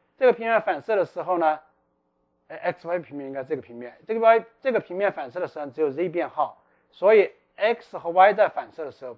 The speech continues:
不变，Z 呢反射变成负号，所以它是一、一、负一这个 basis。那么X Z呢反射的时候呢就是 Y 变，Y Z反射的时候是这个变，对吧？那一样，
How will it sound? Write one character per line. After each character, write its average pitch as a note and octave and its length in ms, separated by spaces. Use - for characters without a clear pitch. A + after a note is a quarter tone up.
不 A#2 80
变， D3 260
Z E3+ 180
呢 E3+ 220
反 - 120
射 - 140
变 C3 160
成 B2 100
负 E3 200
号， - 240
所 - 120
以 C3+ 40
它 D3+ 100
是 D3+ 100
一、 D#3+ 320
一、 D#3 200
负 E3+ 340
一 A2 140
这 A#2 100
个 A2 60
basis。 A2 440
那 A#3 180
么 G#3+ 240
X A#3 440
Z A3 200
呢 A3 240
反 C#3 160
射 E3+ 80
的 D#3+ 100
时 D3 120
候 C3+ 60
呢 B2+ 100
就 B2+ 80
是 B2+ 80
Y C#3+ 240
变 D#3 260
，Y F3+ 240
Z E3+ 140
反 C#3+ 260
射 B2+ 60
的 A#2+ 80
时 A2 100
候 A#2 60
是 A2 120
这 E3+ 120
个 B2+ 160
变， A#2+ 100
对 D#3 80
吧？ D3+ 100
那 G3 100
一 F3 140
样， G3+ 260